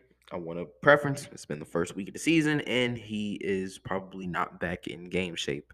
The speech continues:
after not playing since March, April, May, June, May of last year. I understand that. The fouling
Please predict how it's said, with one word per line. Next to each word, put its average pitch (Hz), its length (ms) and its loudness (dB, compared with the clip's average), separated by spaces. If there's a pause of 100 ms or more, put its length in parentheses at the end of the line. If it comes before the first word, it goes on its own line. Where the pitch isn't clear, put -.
after - 340 -4 (120)
not 165 260 -6
playing - 300 -8
since - 420 -12 (1000)
March, - 840 -2
April, 110 300 -2
May, 110 260 -6 (180)
June, - 320 -12 (480)
May 95 440 0 (100)
of 95 160 0
last 76 340 0
year. - 160 -14 (1400)
I 190 120 12
understand 180 480 6
that. - 120 -12 (2250)
The 117 200 12
fouling 180 680 12